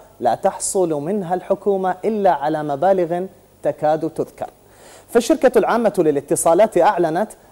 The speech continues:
أن إيراداتها من الإنترنت تبلغ مائة وخمسين مليون دولار سنوياً، مقابل عشر حزم ضوئية فقط مسجلة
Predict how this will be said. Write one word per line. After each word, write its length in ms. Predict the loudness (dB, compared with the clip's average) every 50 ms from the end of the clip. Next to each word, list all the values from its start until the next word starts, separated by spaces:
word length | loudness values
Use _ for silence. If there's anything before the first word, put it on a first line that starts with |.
| -10 -4
أن 120 | -2 0 0
إيراداتها 680 | 2 2 4 4 4 4 4 2 0 0 0 0 0
من 160 | 0 0 0
الإنترنت 640 | 0 0 0 -2 -2 0 2 0 0 2 2 -2 -2 0
تبلغ 400 | 2 2 2 2 2 2 2 2
مائة 440 | 2 0 0 2 0 0 2 4 4
وخمسين 760 | 6 6 4 2 0 -2 -6 -4 -4 0 0 2 2 2 0 -2
مليون 680 | -2 -4 -4 -2 -2 0 2 4 4 4 4 2 2
دولار 400 | 2 4 4 4 6 6 4 4
سنوياً، 600 | 4 0 0 0 0 2 2 0 -2 -2 -4 -8 -8 -10 -20 _ _ -20 -8 0
مقابل 420 | 0 0 4 4 4 4 6 4 4
عشر 340 | 4 4 2 0 0 -4 0
حزم 480 | 0 0 2 2 2 0 0 -2 0
ضوئية 380 | 2 2 2 4 4 4 2 2
فقط 600 | 2 0 -6 -2 0 0 2 4 4 2 2 2 -4 -20 -20 -18 -10 -6
مسجلة 500 | -4 0 2 2 4 4 4 4 4